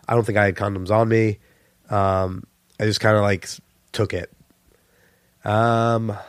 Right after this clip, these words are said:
yeah, that's more rapey than what you did.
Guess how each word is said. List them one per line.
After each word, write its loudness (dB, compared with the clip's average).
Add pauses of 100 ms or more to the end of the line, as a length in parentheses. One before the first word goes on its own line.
(800)
yeah, 2 (380)
that's 2
more 6
rapey 2
than 0
what -4
you -8
did. -16